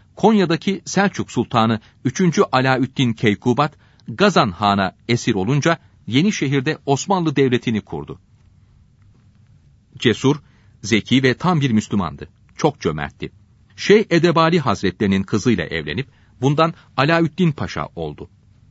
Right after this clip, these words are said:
Ömer Bey'in kızı Bala Hatun'dan da Sultan Orhan oldu.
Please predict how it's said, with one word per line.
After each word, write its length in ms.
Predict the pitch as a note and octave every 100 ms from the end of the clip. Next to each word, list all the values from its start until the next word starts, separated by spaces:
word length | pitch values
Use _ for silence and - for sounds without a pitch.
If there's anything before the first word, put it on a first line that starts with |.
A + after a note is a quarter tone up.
| - _ -
Ömer 340 | D3 A3 A3
Bey'in 260 | B2 E2+ F2
kızı 320 | - G2+ D#3 - _
Bala 460 | A2+ D#3 F3+ F#3+ B2+
Hatun'dan 560 | F#2+ - G2 F2 E2+
da 120 | D3 D3+ _
Sultan 460 | - E3 D#3 F3+ F#3
Orhan 340 | C3+ A#2 B2 F#2
oldu. 360 | C#2+ C#2+ -